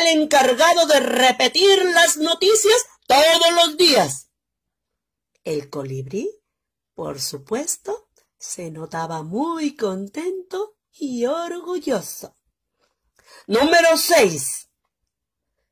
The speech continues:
Se pueden hacer fiestas o eventos de lo que quieran. Carreritas, rodadas,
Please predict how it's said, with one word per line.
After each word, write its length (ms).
Se 300
pueden 500
hacer 400
fiestas 720
o 140
eventos 960
de 240
lo 400
que 220
quieran. 600
Carreritas, 1080
rodadas, 1040